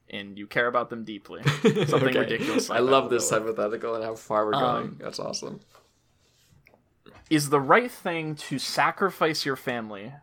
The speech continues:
Speaker 1: for the greater good, or is the right thing do, how about this? Let me, I, I'm, I'm building off of what I wanna say, but I can't figure out how I wanna finish it.
Speaker 2: Someone stole your sweet
Speaker 1: You cre-,
Speaker 2: roll.
Speaker 1: you create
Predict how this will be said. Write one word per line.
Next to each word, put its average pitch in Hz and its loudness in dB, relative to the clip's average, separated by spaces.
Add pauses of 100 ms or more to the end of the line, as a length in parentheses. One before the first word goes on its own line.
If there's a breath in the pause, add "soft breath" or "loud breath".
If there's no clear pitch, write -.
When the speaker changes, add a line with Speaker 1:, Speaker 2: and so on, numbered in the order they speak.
(120)
Speaker 1:
for - -8
the 113 -8
greater 113 -8
good, 87 -14
or 127 -2
is 120 -6
the 131 0
right 147 4
thing 135 -6 (1200 soft breath)
do, 165 -4
how - -8
about 180 0
this? - -6
Let 143 -6
me, 156 -8 (200)
I, - 2 (200)
I'm, 151 0
I'm 156 8
building 208 8
off 160 8
of 147 0
what 143 8
I 139 8
wanna 135 4
say, 131 4
but 135 2
I 120 4
can't 131 -4
figure 131 2
out 120 4
how 120 2
I - 2
wanna 113 -4
finish 127 -6
it. 156 0
Speaker 2:
Someone 123 -4
stole - -4
your 123 -2
sweet 170 -2
Speaker 1:
You 247 4
cre-, - -4
Speaker 2:
roll. 147 -14 (100)
Speaker 1:
you 160 0
create 143 0